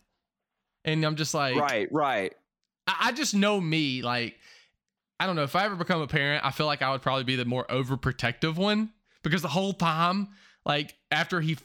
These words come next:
Speaker 1: like, tumbled out of there, like, the whole time, the rest of the time he's getting off of rides, I'm like, I got my hands, like, right on him. I'm like, "No, no, it's not gonna happen again."
Speaker 2: Yeah,
Speaker 1: I'm like,
Speaker 2: yeah.
Speaker 1: but
Speaker 2: Dude,
Speaker 1: I'm like
Speaker 2: that's so me.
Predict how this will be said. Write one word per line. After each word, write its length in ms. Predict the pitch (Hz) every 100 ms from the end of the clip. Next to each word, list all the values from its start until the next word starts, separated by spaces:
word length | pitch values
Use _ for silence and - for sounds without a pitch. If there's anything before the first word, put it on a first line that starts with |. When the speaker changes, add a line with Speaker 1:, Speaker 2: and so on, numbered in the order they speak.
| -
Speaker 1:
like, 220 | 135 -
tumbled 340 | - 156 156
out 160 | 139 143
of 80 | 156
there, 200 | 170 180
like, 140 | 143
the 60 | 127
whole 160 | 151 156
time, 220 | 165 156
the 60 |
rest 200 | 135 196
of 80 | 175
the 60 | 170
time 140 | 170
he's 120 | 160 139
getting 160 | 160
off 140 | 147 139
of 60 |
rides, 320 | 139 147 131
I'm 120 | 143 151
like, 180 | 135 -
I 80 |
got 140 | 175 175
my 100 | 147
hands, 220 | 196 180
like, 100 | 156
right 220 | 175 190
on 140 | 180 175
him. 80 |
I'm 80 | 165
like, 140 | 180 185
"No, 60 |
no, 220 | 233 233 214
it's 100 | 214
not 100 | 220
gonna 120 | 226
happen 220 | 254 254
again." 460 | 233 247 214 190 185 _ _ _ _ _ _ _ -
Speaker 2:
Yeah, 320 | 147 170 165
Speaker 1:
I'm 100 | 165
like, 260 | 160 -
Speaker 2:
yeah. 40 | 131
Speaker 1:
but 180 | 165 175
Speaker 2:
Dude, 40 |
Speaker 1:
I'm 140 | 170 180
like 220 | 165 214
Speaker 2:
that's 80 | -
so 240 | 151 143
me. 500 | 131 117 107 104 95